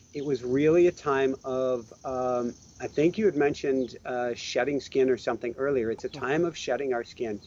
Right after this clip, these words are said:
Speaker 1: It's a
Speaker 2: Mm.
Speaker 1: time of letting go. It's a time where everything that we have labeled, uh, I mean, one, one of the guide's favorite expressions, um, is, "What you damn damns you back."
Speaker 2: Mm.
Speaker 1: And,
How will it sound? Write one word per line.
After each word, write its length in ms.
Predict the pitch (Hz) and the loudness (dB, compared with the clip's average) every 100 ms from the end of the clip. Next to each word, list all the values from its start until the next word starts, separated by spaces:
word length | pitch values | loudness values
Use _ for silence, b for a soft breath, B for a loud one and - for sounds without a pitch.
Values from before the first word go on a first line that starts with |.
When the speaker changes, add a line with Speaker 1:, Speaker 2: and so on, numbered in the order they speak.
| B 156 156 | B -14 -6
Speaker 1:
It's 180 | 147 151 | -2 -2
a 60 | |
Speaker 2:
Mm. 40 | - | -4
Speaker 1:
time 420 | - 151 160 165 | -2 2 2 2
of 120 | 151 | 0
letting 300 | 143 131 135 | 0 0 0
go. 240 | 123 110 - | -2 -6 -6
It's 200 | 135 143 | -10 -8
a 40 | |
time 380 | 131 - 147 156 | -10 -6 -4 -2
where 240 | 147 139 - b b - | 0 -2 -2 b b -4
everything 440 | 151 165 175 165 147 | 0 2 2 0 0
that 200 | 139 139 | 0 -2
we 220 | 139 139 | -6 -6
have 480 | - 135 127 127 120 - - - | -8 -6 -4 -4 -8 -18 -20 -4
labeled, 840 | 127 156 180 170 120 98 - - _ _ _ _ | 2 6 6 6 2 -8 -10 -20 _ _ _ _
uh, 220 | 143 139 - | -4 -2 -2
I 40 | |
mean, 180 | 147 147 | -4 -2
one, 260 | 175 185 - | 0 0 -2
one 240 | 147 170 | -6 -4
of 60 | 165 | -4
the 60 | 139 | -2
guide's 320 | 139 139 120 | -2 -2 -4
favorite 380 | 143 143 131 127 | -6 -4 -6 -8
expressions, 840 | - - 160 160 - 104 110 - b b - | -14 -4 -2 -2 -4 -8 -8 -16 b b -12
um, 360 | 143 139 131 127 - | -4 -2 0 -2 -4
is, 180 | 127 | -6
"What 260 | 123 151 - | 0 -2 0
you 60 | 185 | -4
damn 340 | 131 131 139 | -2 0 -2
damns 340 | 127 117 131 147 | -2 -4 -4 -8
you 60 | |
back." 500 | - 185 165 98 - - 151 | -2 0 -2 -6 -18 -16 -10
Speaker 2:
Mm. 460 | 143 143 143 139 | -8 -6 -8 -6
Speaker 1:
And, 200 | 147 143 | -2 -2